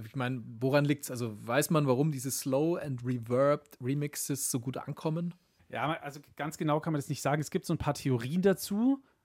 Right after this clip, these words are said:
Speaker 2: Eine zum Beispiel besagt, dass du dadurch fröhliche Songs in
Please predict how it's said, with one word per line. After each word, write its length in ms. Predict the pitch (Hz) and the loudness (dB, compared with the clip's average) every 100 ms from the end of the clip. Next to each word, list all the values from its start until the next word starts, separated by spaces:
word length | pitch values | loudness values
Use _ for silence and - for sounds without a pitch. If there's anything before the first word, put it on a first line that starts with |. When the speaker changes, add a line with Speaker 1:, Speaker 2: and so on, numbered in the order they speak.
| _ _ _ - | _ _ _ -4
Speaker 2:
Eine 200 | 135 165 | -2 0
zum 160 | 160 | -2
Beispiel 680 | 139 139 147 - 151 151 151 | 0 2 0 -2 0 2 0
besagt, 800 | 143 135 113 107 123 - - - | -4 -8 -4 -2 -2 -4 -10 -4
dass 240 | 135 - | -4 -4
du 320 | - 131 131 131 - - _ _ | -6 -4 -2 -4 -8 -20 _ _
dadurch 360 | 120 123 123 - | -2 0 -2 -4
fröhliche 560 | - 131 170 175 151 | -2 4 6 4 -2
Songs 560 | - 135 135 - - - | 0 2 2 0 -10 -8
in 320 | 139 117 | -4 -2